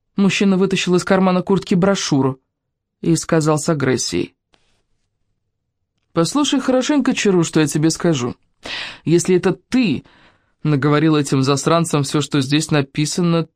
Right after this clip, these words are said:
ты сильно влипла. Врубаешься?» «Не понимаю, что за хрень ты несешь, и вообще отвали, дай пожрать спокойно», холодно ответила она.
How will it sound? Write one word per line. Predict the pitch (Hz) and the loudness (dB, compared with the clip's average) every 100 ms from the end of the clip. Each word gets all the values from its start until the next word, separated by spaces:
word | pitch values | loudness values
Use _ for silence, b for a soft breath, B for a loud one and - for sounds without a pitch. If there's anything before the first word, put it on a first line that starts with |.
| _ _ | _ _
ты | - 147 160 | 0 2 0
сильно | 165 196 185 208 | -2 0 0 2
влипла. | 170 135 135 147 | 2 0 0 2
Врубаешься?» | 156 156 175 233 - - - - _ _ _ _ _ _ _ _ _ _ _ _ _ - | 2 2 2 2 -2 -4 -6 -6 _ _ _ _ _ _ _ _ _ _ _ _ _ -2
«Не | 208 196 | -2 0
понимаю, | 214 202 190 170 170 | 2 4 4 2 0
что | - 175 | 0 2
за | 175 | 2
хрень | - 208 202 | 0 0 0
ты | 196 | 0
несешь, | 185 175 160 151 175 | 0 0 -2 0 2
и | 175 170 165 B B B B | 2 2 -2 B B B B
вообще | 185 214 - 240 | 0 0 2 0
отвали, | 233 262 294 | 4 2 4
дай | 233 247 | 2 2
пожрать | 185 151 165 160 | 2 2 0 0
спокойно», | - 165 175 160 165 - B B B B - | 0 0 2 2 2 -2 B B B B -2
холодно | 175 156 143 143 | 2 2 2 2
ответила | 165 156 165 160 | 2 2 2 2
она. | 160 165 | 2 0